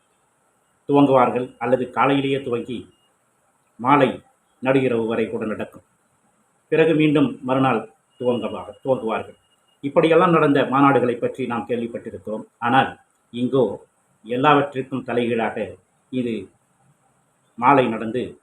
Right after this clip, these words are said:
ஆறு மணிக்குள்ளாக முடித்துக் கொள்ளப்பட்டது. ஏனென்றால் விஜய் அவர்களால் ஆறு மணிக்கு மேல் வெளியே இருக்க முடியாது. இது அனைவருக்கும் தெரிந்த ரகசியம்தான். அது ஏனென்றும் எல்லாருக்கும் தெரியும். ஆக அதற்குள் நாம் போக வேண்டாம்.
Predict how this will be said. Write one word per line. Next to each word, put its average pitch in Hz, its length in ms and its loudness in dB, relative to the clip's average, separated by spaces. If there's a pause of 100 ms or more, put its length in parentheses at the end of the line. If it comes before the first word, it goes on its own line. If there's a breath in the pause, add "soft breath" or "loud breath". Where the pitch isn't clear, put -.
(340)
ஆறு 127 180 0
மணிக்குள்ளாக 117 520 -6
முடித்துக் 113 280 -10
கொள்ளப்பட்டது. 101 440 -12 (480)
ஏனென்றால் 127 460 0 (340)
விஜய் 135 220 2
அவர்களால் 123 420 0
ஆறு 131 160 2
மணிக்கு 120 280 -6
மேல் 113 200 -8 (220)
வெளியே 123 260 0
இருக்க 113 240 -6
முடியாது. 98 280 -12 (640)
இது 131 220 -4
அனைவருக்கும் 131 420 -4
தெரிந்த 127 280 -2
ரகசியம்தான். 107 540 -6 (440)
அது 120 120 -8 (140)
ஏனென்றும் 143 440 2
எல்லாருக்கும் 117 380 -4
தெரியும். 95 240 -12 (540)
ஆக 127 240 -2 (140)
அதற்குள் 131 340 -4
நாம் 120 160 -6
போக 117 180 -2
வேண்டாம். 98 300 -6